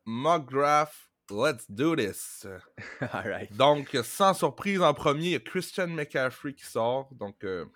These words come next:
Speaker 1: comme je l'ai dit tantôt, j'ai le deuxième choix. Je m'attendais vraiment pas à voir McCaffrey. Il y a certaines ligues que Barkley va sûrement sortir en premier,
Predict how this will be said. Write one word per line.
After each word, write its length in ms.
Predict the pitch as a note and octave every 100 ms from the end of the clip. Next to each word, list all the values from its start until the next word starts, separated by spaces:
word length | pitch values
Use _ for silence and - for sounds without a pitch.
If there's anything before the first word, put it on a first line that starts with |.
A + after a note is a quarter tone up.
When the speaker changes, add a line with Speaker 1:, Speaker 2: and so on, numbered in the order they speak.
| - - _ _ - _
Speaker 1:
comme 240 | A#2+ A#2
je 100 | A2+
l'ai 220 | G#2+ G#2+
dit 140 | G2+ -
tantôt, 340 | A2+ G#2 A#2+
j'ai 100 | A#2
le 80 | D#3
deuxième 340 | D3 B2 G#2
choix. 300 | G2+ G#2+ A2
Je 80 | A2
m'attendais 400 | A#2 B2 B2+ B2+
vraiment 540 | B2 A#2+ C3 B2+ A#2+
pas 260 | G#2+ C3 A#2
à 20 |
voir 180 | A2 A2
McCaffrey. 680 | G#2 G#2 G2 G2 - A2+ C3+
Il 280 | - _ G#2
y 20 |
a 20 |
certaines 380 | - C3+ D3+ D#3
ligues 200 | E3+ E3+
que 60 | D3+
Barkley 400 | C3+ C3+ - D#3+
va 140 | C3
sûrement 320 | - E3+ F#3+
sortir 340 | F#3+ D#3+ - E3
en 120 | D3
premier, 480 | - C#3+ C#3 D#3